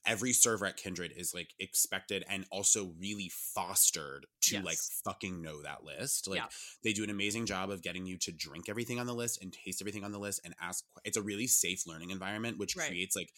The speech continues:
Speaker 1: you learn a lot about the wine of, and the region that you're serving and that kind of wine you're serving, like,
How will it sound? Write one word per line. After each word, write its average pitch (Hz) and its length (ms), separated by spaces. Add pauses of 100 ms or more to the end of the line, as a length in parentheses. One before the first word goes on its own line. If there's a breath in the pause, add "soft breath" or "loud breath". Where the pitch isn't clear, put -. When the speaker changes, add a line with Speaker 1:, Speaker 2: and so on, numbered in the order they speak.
(440 loud breath)
Speaker 1:
you 107 160
learn 110 180
a 107 60
lot 90 380
about 92 240 (180)
the 95 100
wine 85 640
of, 85 280
and 98 140
the 85 100
region 92 360
that 90 120
you're 98 100
serving 95 380
and 87 120
that 85 120
kind 87 240
of 92 60
wine 104 120
you're 104 100
serving, 107 240
like, 82 100